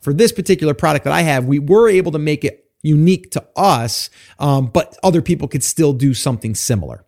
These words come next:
okay? So without giving away the product, that's, it's just kind of it in a nutshell, is it's,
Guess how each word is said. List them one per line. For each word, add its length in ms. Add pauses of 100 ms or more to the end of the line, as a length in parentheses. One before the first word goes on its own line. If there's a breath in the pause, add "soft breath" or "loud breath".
(120)
okay? 400 (240 soft breath)
So 140
without 220
giving 160
away 120
the 80
product, 380
that's, 360 (120)
it's 240
just 260 (180)
kind 240
of 80
it 80
in 80
a 60
nutshell, 480
is 100
it's, 200